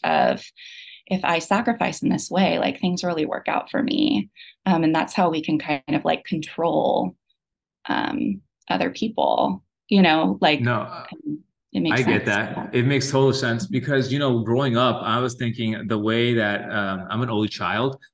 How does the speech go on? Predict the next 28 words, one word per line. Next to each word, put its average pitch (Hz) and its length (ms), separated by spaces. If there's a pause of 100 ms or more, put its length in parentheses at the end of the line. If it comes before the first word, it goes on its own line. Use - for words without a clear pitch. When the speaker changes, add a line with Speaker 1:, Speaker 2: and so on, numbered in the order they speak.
Speaker 2:
However, 110 720
growing 120 420
up, 113 300 (480)
I 101 160
remember, 117 680
you 123 180
know, 104 340
my 107 200
parents, 107 920 (120)
um, 95 420
you 127 100
know, 104 80
they 104 80
had 139 180
to 107 160
work 107 320
very, 113 200
very 135 280
hard 98 220
in 107 60
their 110 160
life. 110 340 (240)
And 92 260
we 113 140
lived 104 200
paycheck 131 360
to - 60
paycheck. 101 500